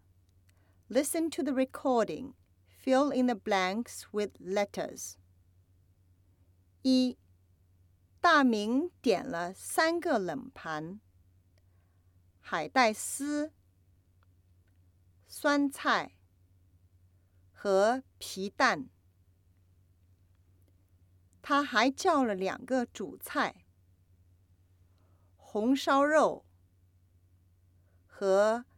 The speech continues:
炒肉片。二，小芳点了两个冷盘，花生米和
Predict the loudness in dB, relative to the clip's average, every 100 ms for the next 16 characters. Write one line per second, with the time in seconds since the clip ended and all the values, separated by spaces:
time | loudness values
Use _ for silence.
0 | _ _ _ -12 -2 -2 0 0 0 -4
1 | -4 -2 -2 -8 _ _ _ _ _ _
2 | _ _ _ _ _ _ _ _ _ _
3 | _ _ _ _ _ _ _ _ _ _
4 | _ _ _ _ _ _ _ _ 2 2
5 | 2 -6 _ _ _ _ _ _ _ _
6 | _ _ -8 0 2 2 2 4 4 2
7 | -4 _ _ -2 -2 0 -2 0 0 -2
8 | -2 0 0 -2 -6 -10 -10 -8 -8 -10
9 | -16 _ _ _ _ _ _ 6 8 8
10 | 4 2 2 2 -2 -6 -6 -8 -12 _
11 | _ _ _ _ _ _ _ _ _ _
12 | _ _ _ _ _ _ _ _ _ -6
13 | 2 6 8 8 4